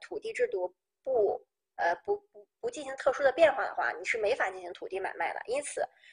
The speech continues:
我国有，就创造了两种特色的这个土地制度啊，一种是土地产权制度，一种是土地用地管理制度。那么在这两，那么城市刚才也说了，城市的这个土地啊，它还是需要这个运转的啊。如果说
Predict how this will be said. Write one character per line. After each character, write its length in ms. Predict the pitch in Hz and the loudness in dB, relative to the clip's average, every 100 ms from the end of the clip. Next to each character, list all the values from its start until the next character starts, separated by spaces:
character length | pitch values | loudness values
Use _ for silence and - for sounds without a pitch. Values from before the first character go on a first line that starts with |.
| _ - | _ 8
我 160 | 208 190 | 12 12
国 260 | 165 196 | 12 12
有， 180 | 214 202 - _ | 12 6 2 _
就 160 | - 220 | 0 2
创 300 | - 330 240 | 6 6 8
造 120 | 175 | 6
了 100 | - | 8
两 240 | 170 170 | 6 4
种 160 | 254 165 | 4 2
特 240 | - 359 247 | 4 8 8
色 160 | - | 6
的 160 | 165 - _ | 0 -2 _
这 100 | - | -6
个 140 | 185 165 | 0 2
土 160 | - | 0
地 100 | 208 | -8
制 160 | 220 294 | -2 -2
度 80 | - | -2
啊， 160 | - - | -4 -4
一 120 | 277 | 0
种 160 | 226 165 | 2 2
是 180 | - 196 | 2 0
土 200 | - - 160 | -2 -8 -8
地 140 | - | -6
产 200 | - - | -6 -6
权 180 | - 143 | -6 -6
制 120 | 220 214 | -2 -2
度， 180 | 151 - _ - - | -2 -8 _ -20 -8
一 160 | 254 | -2
种 160 | 247 190 | 0 2
是 220 | - 214 - | 2 2 0
土 320 | - 415 370 | -4 -4 -4
地 160 | - | -2
用 160 | 440 - | -2 -2
地 100 | 403 | -2
管 180 | - 180 | -2 0
理 100 | - | -2
制 140 | - | -6
度。 180 | - - _ - | -10 -16 _ -2
那 80 | 247 | 4
么 80 | |
在 180 | 254 269 | 10 10
这 200 | 269 370 | 10 6
两， 160 | 330 - - _ _ | 6 4 -4 _ _
那 80 | 330 | 4
么 100 | 320 - _ | 4 4 _
城 220 | - 214 214 | -2 2 2
市 140 | - | 4
刚 120 | 254 | 6
才 100 | 247 | 8
也 80 | 214 | 8
说 140 | - | 8
了， 100 | 214 | 8
城 180 | 208 208 | 6 2
市 140 | 240 370 | -2 0
的 80 | 247 | 0
这 80 | |
个 80 | 262 | 2
土 200 | 269 - | 0 -4
地 140 | - 214 | 0 2
啊， 80 | 196 | 4
它 100 | 247 | 2
还 80 | 269 | 2
是 140 | 294 | -2
需 100 | - | 8
要 180 | 285 247 | 10 10
这 120 | 247 | 6
个 60 | 269 | 0
运 200 | 359 349 | 0 0
转 140 | - - | -2 -4
的 80 | |
啊。 60 | - - _ _ _ | -12 -12 _ _ _
如 140 | 254 349 | 2 12
果 160 | 285 | 12
说 260 | 220 233 | 12 8